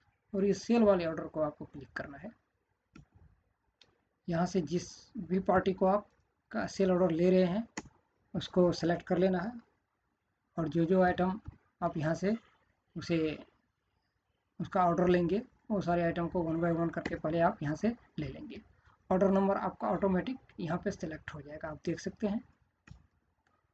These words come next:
जितना quantity आप उसे sale कर रहे हैं वो quantity जो भी उसका price होगा वो आप यहाँ पे ले लेंगे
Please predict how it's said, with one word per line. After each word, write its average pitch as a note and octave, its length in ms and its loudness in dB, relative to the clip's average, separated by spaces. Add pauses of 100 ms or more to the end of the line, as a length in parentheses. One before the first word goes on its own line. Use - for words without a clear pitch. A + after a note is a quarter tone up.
(540)
जितना F3 360 2
quantity G3+ 540 0 (320)
आप F3 180 -2
उसे - 200 -6
sale F3+ 200 0
कर F3+ 160 0
रहे F#3 140 4
हैं G3+ 100 0
वो A#3+ 220 -6
quantity E3+ 520 2 (140)
जो F3 220 2
भी F#3+ 100 6
उसका F#3+ 220 0
price F3+ 340 0
होगा F#3 200 -2 (720)
वो E3+ 80 4
आप E3 140 2
यहाँ D3+ 180 0
पे E3+ 100 -2
ले D#3+ 140 -2
लेंगे F3+ 300 2